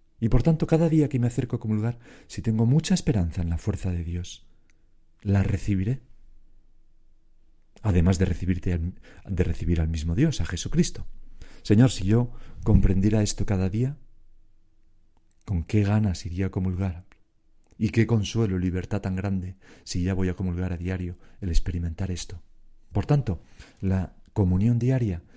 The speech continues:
nos educa en la esperanza, a vivir de esperanza. Y por último,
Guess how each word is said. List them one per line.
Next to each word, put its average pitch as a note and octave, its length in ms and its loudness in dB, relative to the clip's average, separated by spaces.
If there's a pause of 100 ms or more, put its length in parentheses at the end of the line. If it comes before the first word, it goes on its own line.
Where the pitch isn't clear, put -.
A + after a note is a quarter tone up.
(160)
nos G2 260 -2
educa A#2+ 500 -2 (240)
en F2 180 -2
la D#2 60 0
esperanza, D2 600 -6 (220)
a G2+ 120 -2
vivir G2 480 -2 (180)
de F2+ 140 -4
esperanza. - 600 -8 (1300)
Y D#3 100 0
por F3+ 140 10
último, E3+ 520 2